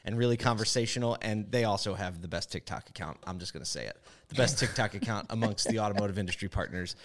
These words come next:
Speaker 1: You should check
Speaker 2: There
Speaker 1: it
Speaker 2: you
Speaker 1: out. <laughs>
Speaker 2: go. There
Speaker 1: All
Speaker 2: you
Speaker 1: right,
Speaker 2: go.
Speaker 1: all right. Let's talk about the
Speaker 2: We
Speaker 1: news. We
Speaker 2: gotta
Speaker 1: have
Speaker 2: get
Speaker 1: so
Speaker 2: into
Speaker 1: much.
Speaker 2: it.
Speaker 1: We do, we do, we do. Okay,
Speaker 2: We
Speaker 1: so
Speaker 2: got so much.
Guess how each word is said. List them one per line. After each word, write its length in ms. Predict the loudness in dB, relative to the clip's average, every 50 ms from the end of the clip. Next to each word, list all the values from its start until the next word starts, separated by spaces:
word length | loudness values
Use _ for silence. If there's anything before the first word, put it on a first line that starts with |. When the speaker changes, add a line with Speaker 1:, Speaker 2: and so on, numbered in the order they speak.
| -12 -4 -2
Speaker 1:
You 100 | 0 0
should 140 | 0 0
check 140 | 0 0 0 2
Speaker 2:
There 40 | 0
Speaker 1:
it 40 | 0
Speaker 2:
you 40 |
Speaker 1:
out. 200 | 0 -2 -2 -4 -8 -8
<laughs> 60 | -4 -4 -4 -4 -6
Speaker 2:
go. 60 | -8 -8 -8 -12 -20 -20 -20 _ _ -18 -14 -8 -2 4
There 80 | 8
Speaker 1:
All 60 | 10 10
Speaker 2:
you 60 | 12
Speaker 1:
right, 140 | 10 10 10
Speaker 2:
go. 60 | 10
Speaker 1:
all 60 | 10
right. 120 | 10 10
Let's 200 | 10 8 10 10
talk 140 | 10 8 10 10
about 160 | 10 8 8
the 80 | 8
Speaker 2:
We 60 | 10 12
Speaker 1:
news. 60 | 12
We 40 | 12
Speaker 2:
gotta 100 | 12 12
Speaker 1:
have 120 | 10 12 12
Speaker 2:
get 120 | 12 12
Speaker 1:
so 100 | 12 12
Speaker 2:
into 280 | 12 12 12 12 12 12
Speaker 1:
much. 80 | 12 12
Speaker 2:
it. 40 | 12
Speaker 1:
We 60 | 10
do, 120 | 6 6
we 100 | 6 8
do, 120 | 8 6 6
we 80 | 6
do. 140 | 6 6 6
Okay, 320 | 4 4 6 4 4 2 0 -2 -2 2
Speaker 2:
We 80 | 8
Speaker 1:
so 80 | 10 12
Speaker 2:
got 140 | 12 10 10
so 220 | 8 10 10 10
much. 300 | 12 10 10 8 6